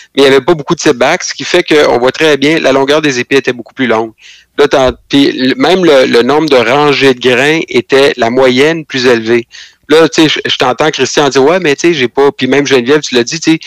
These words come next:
J'ai pas vu du dix-huit, ça. » C'est vrai, il y en avait pas tant que ça, puis on le voit très bien dans les chiffres, hein, tu l'as vu, Étienne.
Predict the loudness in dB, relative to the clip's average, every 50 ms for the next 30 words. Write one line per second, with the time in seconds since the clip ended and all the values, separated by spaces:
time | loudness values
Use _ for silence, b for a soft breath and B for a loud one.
0 | B B B _ -6 -4 0 0 -2 -2 -2 -6 -8 -8 -10 -10 -10 -8 -8 -2
1 | -2 -2 -2 -2 -4 -2 0 0 0 0 B B B B B B _ -2 0 0
2 | 2 2 2 2 2 2 2 2 0 0 0 0 -2 -2 0 0 -2 -2 -2 -2
3 | 0 0 0 0 -2 -2 -2 -2 0 -2 -2 0 0 2 2 2 2 2 2 2
4 | 2 2 0 0 0 -2 -2 -2 -4 -4 -4 -4 -4 -6 -4 -2 -2 -2 0 0
5 | 0 0 0 0 0 0 0 0 -2 -6